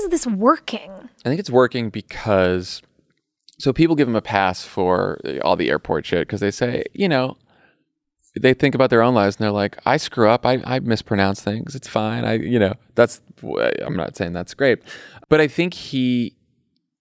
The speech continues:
Speaker 2: so he is a, a cable news savant who became president. He's like a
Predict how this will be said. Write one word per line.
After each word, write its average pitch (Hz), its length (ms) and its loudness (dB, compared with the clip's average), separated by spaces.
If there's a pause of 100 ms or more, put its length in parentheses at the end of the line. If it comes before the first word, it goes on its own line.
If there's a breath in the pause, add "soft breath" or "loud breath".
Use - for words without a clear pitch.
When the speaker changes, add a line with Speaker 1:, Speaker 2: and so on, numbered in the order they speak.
(200)
Speaker 2:
so 147 160 4
he 214 240 2
is 151 240 0
a, 95 540 2 (480)
a 104 160 0
cable 139 560 2
news 98 760 0 (440)
savant 90 800 -2 (640)
who 110 120 0
became 92 480 -2
president. - 540 -4
He's 113 160 -6
like 107 160 2
a 104 40 2